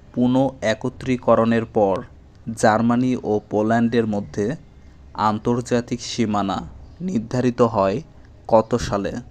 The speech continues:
উনিশশো নব্বই সালের চোদ্দ নভেম্বর। প্লাস্টিক আই সার্জারি, ক্যান্সার চিকিৎসা এবং স্মার্টফোনের কভার গ্লাস তৈরিতে কোন পদ্ধতি ব্যবহৃত হয়?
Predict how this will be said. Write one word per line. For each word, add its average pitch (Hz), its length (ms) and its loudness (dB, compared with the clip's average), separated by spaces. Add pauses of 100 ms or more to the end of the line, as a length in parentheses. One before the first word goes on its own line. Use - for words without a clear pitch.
(520)
উনিশশো 120 420 0
নব্বই 110 400 0
সালের 110 400 -6 (680)
চোদ্দ 110 320 0 (200)
নভেম্বর। 101 480 -4 (760)
প্লাস্টিক 123 520 0 (280)
আই 110 240 4
সার্জারি, 117 680 -2 (360)
ক্যান্সার 113 560 2
চিকিৎসা 120 560 -2 (520)
এবং 110 260 0 (200)
স্মার্টফোনের 123 840 0 (680)
কভার 120 440 4
গ্লাস 113 340 4 (160)
তৈরিতে 113 440 -2 (500)
কোন 131 200 4 (160)
পদ্ধতি 123 460 0
ব্যবহৃত 101 460 0
হয়? 101 300 -6